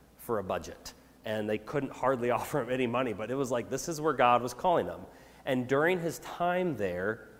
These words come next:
uh, my father-in-law met a man named Warren, okay? Now, my wife remembers Warren's house,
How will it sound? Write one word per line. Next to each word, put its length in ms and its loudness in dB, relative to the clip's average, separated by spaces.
uh, 220 4
my 120 4
father-in-law 600 4
met 180 2
a 60 2
man 640 2
named 440 -4
Warren, 520 0
okay? 440 -4
Now, 260 4
my 180 4
wife 400 6
remembers 520 2
Warren's 500 2
house, 720 -2